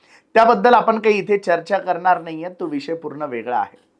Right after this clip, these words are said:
तर राज ठाकरेंनंतर महाराष्ट्राला नवा विचार, नवा दृष्टिकोन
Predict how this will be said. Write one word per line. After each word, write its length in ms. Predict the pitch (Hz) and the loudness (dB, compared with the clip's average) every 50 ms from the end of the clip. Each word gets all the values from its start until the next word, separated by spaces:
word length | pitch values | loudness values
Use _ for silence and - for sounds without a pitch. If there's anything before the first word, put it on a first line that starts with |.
| _ _ _ _ _ _ _ _ _ - _ _ _ - - | _ _ _ _ _ _ _ _ _ -20 _ _ _ 0 4
तर 140 | 277 311 277 | 4 6 6
राज 340 | 202 190 190 233 254 254 - - | 6 6 6 6 4 2 -2 2
ठाकरेंनंतर 840 | - 214 202 202 208 233 254 247 254 247 240 226 233 226 262 262 262 | 2 4 4 4 4 4 4 4 4 4 2 2 2 2 2 2 2
महाराष्ट्राला 680 | 240 220 202 196 196 208 220 - - 226 208 208 220 220 | 2 2 2 4 4 2 2 0 2 2 4 6 4 4
नवा 260 | 214 190 180 185 196 | 4 4 4 4 4
विचार, 380 | 202 175 165 160 - 202 196 190 | 2 2 -2 0 2 2 2 2
नवा 220 | 185 170 170 180 | 2 2 2 2
दृष्टिकोन 640 | 185 156 151 151 147 - - 185 180 180 190 202 202 | 2 0 -4 -10 -10 -8 -8 -6 -2 2 2 2 2